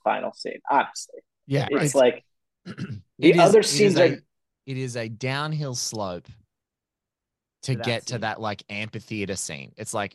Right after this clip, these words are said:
Speaker 2: we are gonna
Speaker 1: Yeah.
Speaker 2: run downhill quickly. We're gonna do all the bits that we need to. It's gonna be unstoppable. We're never gonna let you get a second to pause, except for <laughs> Pacino breaking things up with, like, a s-, wink at the camera or whatever.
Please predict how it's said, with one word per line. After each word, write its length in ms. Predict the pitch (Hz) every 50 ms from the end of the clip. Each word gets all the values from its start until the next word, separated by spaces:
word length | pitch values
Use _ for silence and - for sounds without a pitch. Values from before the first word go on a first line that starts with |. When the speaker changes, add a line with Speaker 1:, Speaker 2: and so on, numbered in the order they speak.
| -
Speaker 2:
we 160 | 95 123 135
are 140 | 143 139 131
gonna 180 | 120 123 113 -
Speaker 1:
Yeah. 140 | - 104 107
Speaker 2:
run 220 | 123 131 143 147
downhill 420 | 139 139 135 135 131 131 127 117 107
quickly. 600 | - _ - 107 - - 113 101 98 95 92 92 _ _ _ _ _ _
We're 60 | 98 107
gonna 100 | 101 104
do 220 | 98 90 127 135 139
all 160 | 139 139 135
the 100 | 127 120
bits 300 | 101 117 113 110 - -
that 100 | - 104
we 140 | 104 104 104
need 240 | 104 104 104 98 -
to. 160 | - 104 98
It's 140 | 95 95 -
gonna 160 | - 113 107
be 140 | 101 104 104 -
unstoppable. 800 | 104 113 123 127 - - - 110 101 - 117 107 107 104 101
We're 80 | 101 101
never 260 | 107 123 123 123 135
gonna 160 | 123 127 123
let 180 | 113 113 110 101
you 80 | 110
get 140 | 98 110 101
a 60 | 95
second 360 | - - - 120 - - 120 104
to 60 | 110
pause, 520 | - - - 98 90 90 90 92 90 - - - - - _ _
except 340 | - 101 - - 120 110 -
for 60 | 113
<laughs> 640 | 107 - - - - - _ _ _ _ _ _ -
Pacino 400 | 123 - 120 113 107 104 98 85
breaking 360 | 98 95 98 - 107 101 90
things 200 | 95 95 95 87
up 160 | 95 90 -
with, 140 | - 90 -
like, 180 | 87 87 85
a 220 | - 87 78 73 - _ _ _ _
s-, 120 | - -
wink 280 | - 107 104 101 92 90
at 80 | 104 80
the 60 | 98
camera 440 | - - 101 98 92 90 90 90 90
or 40 | 90
whatever. 440 | 90 87 87 87 80 82 80 76